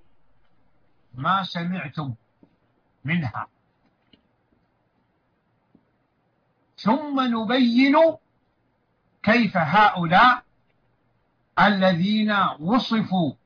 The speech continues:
بتلكم الآيات من تحقيق التوحيد، وفي ذلكم التهييج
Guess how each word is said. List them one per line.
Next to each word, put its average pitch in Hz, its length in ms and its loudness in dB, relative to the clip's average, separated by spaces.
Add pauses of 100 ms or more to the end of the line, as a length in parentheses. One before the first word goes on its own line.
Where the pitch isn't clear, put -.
(920)
بتلكم 190 680 4
الآيات 180 840 6 (2250)
من 185 240 -4
تحقيق - 600 -6
التوحيد، 165 760 -2 (3000)
وفي 196 320 4
ذلكم 247 680 4 (1900)
التهييج 190 840 2